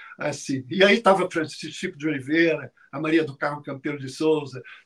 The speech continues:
todo mundo alegríssimo. A, a, a, a Maria do Carmo não tinha sido presa,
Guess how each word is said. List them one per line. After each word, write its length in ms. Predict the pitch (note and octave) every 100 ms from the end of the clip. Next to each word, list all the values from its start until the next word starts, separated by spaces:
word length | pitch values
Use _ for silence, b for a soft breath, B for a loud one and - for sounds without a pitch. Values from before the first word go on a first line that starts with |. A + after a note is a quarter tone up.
| -
todo 240 | A#3 F#3+
mundo 220 | F3 F3
alegríssimo. 640 | D#3+ D#3 D3 F3 F#3+ - C3 -
A, 60 | D#3
a, 520 | D3+ - E3+ - F3+
a, 720 | - F3 - D3+ D3+ C#3+ C#3+
a 60 | C#3
Maria 220 | D#3+ F3+
do 60 | G3
Carmo 200 | A3+ A#3
não 140 | F3+
tinha 180 | E3 E3+
sido 240 | E3 C#3+ C3
presa, 300 | D#3+ C3